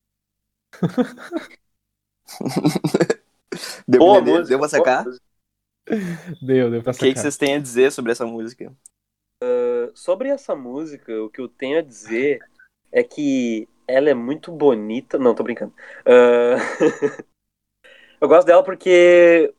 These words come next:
Speaker 2: o baixo é quase cem por cento original. Quase.
Speaker 1: Como
Speaker 2: Não
Speaker 1: assim?
Speaker 2: tem... o baixo dela eu,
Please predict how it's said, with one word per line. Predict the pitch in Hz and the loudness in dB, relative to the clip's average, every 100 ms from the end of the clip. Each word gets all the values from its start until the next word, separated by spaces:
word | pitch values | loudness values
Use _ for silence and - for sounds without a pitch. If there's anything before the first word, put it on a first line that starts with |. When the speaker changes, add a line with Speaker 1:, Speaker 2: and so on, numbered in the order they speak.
| - | -8
Speaker 2:
o | 156 | -6
baixo | 131 143 160 - | 2 4 4 -2
é | 175 | -8
quase | - 160 160 175 | -2 0 0 -2
cem | - 185 | -12 -18
por | |
cento | - 170 | -10 -10
original. | 175 165 156 120 110 _ _ _ _ _ | -8 -10 -4 -2 -4 _ _ _ _ _
Quase. | - 123 117 104 101 _ _ _ _ _ _ 117 - _ _ - - _ | -6 -4 -4 -8 -20 _ _ _ _ _ _ -20 -20 _ _ -20 -20 _
Speaker 1:
Como | - | -2
Speaker 2:
Não | 139 | -2
Speaker 1:
assim? | 127 | 0
Speaker 2:
tem... | 135 131 135 131 127 _ _ _ _ _ | 0 0 -2 -8 -14 _ _ _ _ _
o | 139 | 0
baixo | 135 143 156 | 2 2 0
dela | 143 143 156 | 2 2 2
eu, | 160 165 165 165 170 | 0 0 -4 -6 -8